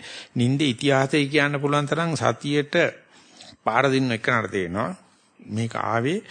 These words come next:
අරමුණේ හිත බැඳීම හරහා, ඒකෝදි භාවයේ හරහා. එහෙම ආවට පස්සේ නිදිමතට අවදි වෙන්න උත්සාහ කෙරුවොත් ඒක මහ පුදුමාකාර, මේවට කියන්න පුළුවන් උත්තරී මනුෂ්‍ය ධර්ම කියලා. මනුෂ්‍ය ධර්ම නෙවෙයි මේවා.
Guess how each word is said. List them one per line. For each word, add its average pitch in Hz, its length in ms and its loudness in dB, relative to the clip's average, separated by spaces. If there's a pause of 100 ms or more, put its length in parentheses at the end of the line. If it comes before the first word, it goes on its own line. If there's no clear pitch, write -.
(200)
අරමුණේ 131 640 -2
හිත 120 240 0
බැඳීම 123 480 0
හරහා, 104 420 0
ඒකෝදි 127 460 -2
භාවයේ 131 460 2
හරහා. 104 500 0 (640)
එහෙම 120 260 -4
ආවට 123 320 -2
පස්සේ 123 200 -4
නිදිමතට 120 560 -2 (500)
අවදි 123 320 -2
වෙන්න 123 220 2
උත්සාහ 123 380 -4
කෙරුවොත් 123 480 0 (580)
ඒක 160 220 -4
මහ 151 200 -2 (140)
පුදුමාකාර, 160 1080 2 (560)
මේවට 139 280 0
කියන්න 135 280 0
පුළුවන් 147 440 0 (480)
උත්තරී 160 460 0
මනුෂ්‍ය 113 320 -2
ධර්ම 92 280 -8
කියලා. 110 240 -10
මනුෂ්‍ය 165 300 2
ධර්ම 170 280 -2
නෙවෙයි 110 280 -4
මේවා. 73 340 -16